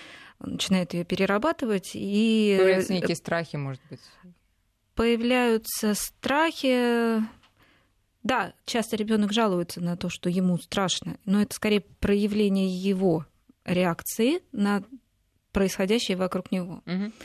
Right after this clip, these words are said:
Speaker 1: А, и по-, пугаться не нужно, это нормальное состояние. Ребенка просто нужно там обнять, поцеловать, успокоить, погладить, сказать, что все хорошо, это, это сон, это не то, что, в чем ты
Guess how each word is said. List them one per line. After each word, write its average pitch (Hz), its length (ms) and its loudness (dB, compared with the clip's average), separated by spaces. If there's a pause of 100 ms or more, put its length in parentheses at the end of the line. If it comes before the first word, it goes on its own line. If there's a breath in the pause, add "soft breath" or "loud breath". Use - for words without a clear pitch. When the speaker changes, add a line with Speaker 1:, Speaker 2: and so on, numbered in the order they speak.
(800 loud breath)
Speaker 1:
А, 180 640 -2 (640)
и 240 240 2 (280)
по-, 208 320 2
пугаться 269 420 0
не 254 140 6
нужно, 294 880 2
это 233 180 -4
нормальное 226 460 2
состояние. 226 720 0
Ребенка 208 400 -2
просто - 340 -4
нужно 190 360 2
там 175 220 0
обнять, 190 320 2
поцеловать, 185 640 0
успокоить, - 840 -2
погладить, 196 600 0
сказать, 175 320 0
что - 180 -8
все - 200 -4
хорошо, 226 800 0
это, 175 400 -2 (140)
это 202 240 0
сон, 233 400 2
это 185 240 -2
не 180 200 -2
то, 190 160 -2
что, - 200 -12
в - 80 -12
чем 180 220 0
ты 165 320 -2